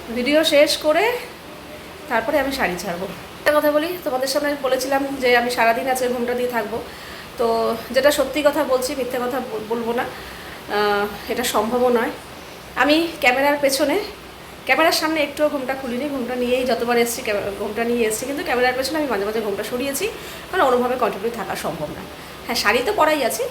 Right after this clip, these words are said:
কিন্তু ঘোমটাটা বারবার, মানে, এক এক সময় পড়ে গেছে আর তুলিনি, কিংবা নিজে থেকেও ফেলে রেখেছি, কিন্তু ক্যামেরার সামনে যেটা কথা দিয়েছি যে ক্যামেরার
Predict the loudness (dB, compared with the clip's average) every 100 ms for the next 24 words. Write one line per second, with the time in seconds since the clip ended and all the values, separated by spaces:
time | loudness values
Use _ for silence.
0 | -8 -10 -8 -6 -4 -2 2 2 2 0
1 | -2 -2 -2 -4 -4 -2 4 6 6 4
2 | 2 2 0 0 -4 -2 -2 -4 -10 -16
3 | -16 -8 2 6 6 4 2 2 2 0
4 | 0 0 0 0 -4 -6 -6 -6 -4 0
5 | 0 0 0 0 0 0 -2 -8 -14 -16
6 | -16 -14 -6 -2 0 2 0 0 -2 -2
7 | 0 2 2 2